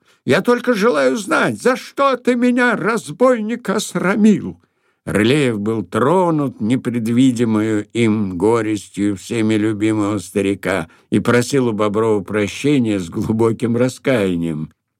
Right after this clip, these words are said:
Андрей Петрович плакал и все всхлипывал, вздрагивая всем своим тучным телом. Он был слезлив, или,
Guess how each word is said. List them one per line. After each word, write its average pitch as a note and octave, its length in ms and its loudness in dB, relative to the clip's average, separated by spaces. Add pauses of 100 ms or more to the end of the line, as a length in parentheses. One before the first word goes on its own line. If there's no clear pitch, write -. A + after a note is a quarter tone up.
(420)
Андрей A#2 360 4
Петрович B2 560 0
плакал B2+ 640 0
и G#2 40 -2
все A#2+ 220 -4
всхлипывал, A#2+ 840 0
вздрагивая G#2 800 -2
всем A2 340 -4
своим G#2+ 380 -6
тучным A2 580 -2
телом. G2 540 -2 (380)
Он A#2 200 2
был A#2 240 2
слезлив, A#2 920 0 (420)
или, F2+ 400 0